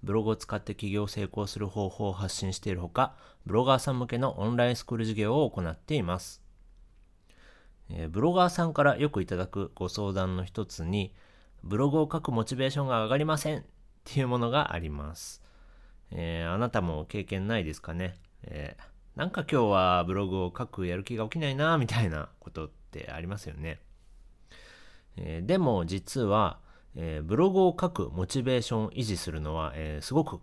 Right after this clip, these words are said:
簡単なんですよ。で、今回は、えー、ブログを書くモチベーションを維持するコツっていうのを解説していきます。で、まず、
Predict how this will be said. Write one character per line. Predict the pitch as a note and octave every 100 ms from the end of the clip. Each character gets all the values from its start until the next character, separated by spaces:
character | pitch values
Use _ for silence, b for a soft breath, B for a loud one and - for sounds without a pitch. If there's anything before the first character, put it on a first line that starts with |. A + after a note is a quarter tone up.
| -
簡 | C#3 C3
単 | C3 C3
な | B2
ん | E2+
で |
す | - -
よ。 | - - - - - _ - B B B B -
で、 | -
今 | - C3+
回 | G2 E2+
は、 | F2+ A2 E2+ -
え | E2 D#2+
ー、 |
ブ | E2 G#2+
ロ | B2
グ | A#2+
を | A2
書 | A#2+
く | E2+
モ | E2+
チ | F2
ベ | F#2+ F#2+
ー |
シ | -
ョ |
ン | F#2
を |
維 | E2 A#2+
持 | F#2+
す | -
る | F#2 G2
コ | - A#2
ツ | -
っ | D3+
て | D3
い |
う | C#3
の | B2 E3+
を |
解 | F3 - D#2+
説 | - E2 E3+
し | -
て | -
い | -
き | -
ま | - - A2
す。 | - - - - - - - - - - - - - - - - - - -
で、 | A#2
ま | A#2+ D#3+
ず、 | C3 E2